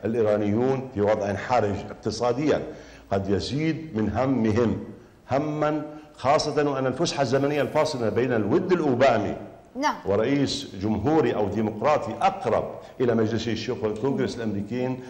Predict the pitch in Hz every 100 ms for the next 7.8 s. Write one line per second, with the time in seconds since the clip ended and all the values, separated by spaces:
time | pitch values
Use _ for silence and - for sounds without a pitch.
0 | - - 107 92 101 110 135 135 - -
1 | 117 110 110 113 123 117 110 - 151 147
2 | 110 117 110 110 120 117 117 123 - -
3 | 113 156 165 139 160 135 107 104 127 120
4 | 113 139 120 - - - - 262 123 135
5 | 151 147 - - 117 104 139 139 139 135
6 | 110 117 123 135 85 - 95 92 87 107
7 | 95 101 131 135 180 185 202 104